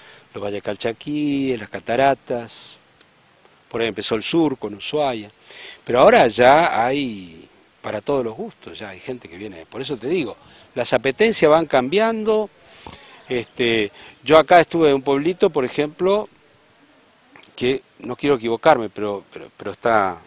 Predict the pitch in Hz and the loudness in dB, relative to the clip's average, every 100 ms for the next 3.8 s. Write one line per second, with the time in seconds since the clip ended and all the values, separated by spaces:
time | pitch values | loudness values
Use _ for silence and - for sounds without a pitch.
0 | _ 107 110 - 123 - _ _ - 104 | _ -10 -4 -2 -4 -6 _ _ -12 -12
1 | - 107 104 - 107 101 104 165 151 127 | -12 -12 -10 -6 -4 -4 -4 -2 -2 -2
2 | 113 117 - 110 101 98 135 135 104 92 | -4 -6 -4 -4 -4 -4 0 2 0 -6
3 | 104 104 101 - 139 107 - - | -10 -8 -10 -2 0 0 -6 -20